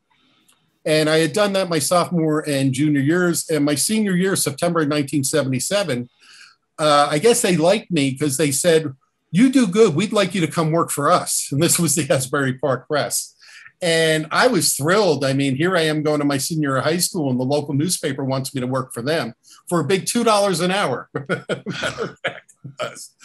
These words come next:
So, but I, I, you know, I was thrilled. I was gaining experience with a daily newspaper. I don't know where I had the energy and time to do all this as I look back now, 'cause I was still going to school.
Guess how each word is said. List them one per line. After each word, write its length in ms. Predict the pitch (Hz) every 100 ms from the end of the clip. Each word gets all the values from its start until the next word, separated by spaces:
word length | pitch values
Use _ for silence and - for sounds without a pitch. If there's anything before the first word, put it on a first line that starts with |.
| 151 151
So, 420 | 139 170 143 131 131 - - 156 -
but 220 | 175 165 165
I, 460 | 175 202 214 208 190
I, 460 | 180 196 196 175 131 - 170 175
you 140 | 190 196
know, 60 |
I 160 | 170 175
was 240 | 180 139
thrilled. 360 | - 185 240 180
I 60 | 143
was 160 | 147
gaining 300 | 160 175 175
experience 600 | 139 - 160 190 226 180
with 140 | 156 139
a 60 |
daily 340 | 139 147 151 143
newspaper. 560 | 160 175 165 139 135
I 100 | 160
don't 120 | 233 233
know 120 | 208
where 200 | 180 185
I 80 | 156
had 220 | 165 156
the 120 | 147
energy 380 | 151 151 139 127
and 100 | 117
time 360 | 139 139 135
to 40 | 110
do 240 | 131 127
all 140 | 113 104
this 240 | 104 -
as 140 | 113
I 60 | 120
look 220 | 123 127 135
back 200 | 117 117
now, 300 | 127 117 110 - - -
'cause 100 | 147
I 60 | 156
was 140 | 147
still 180 | 135 196
going 240 | 190 185 175
to 80 |
school. 440 | 160 147 127 123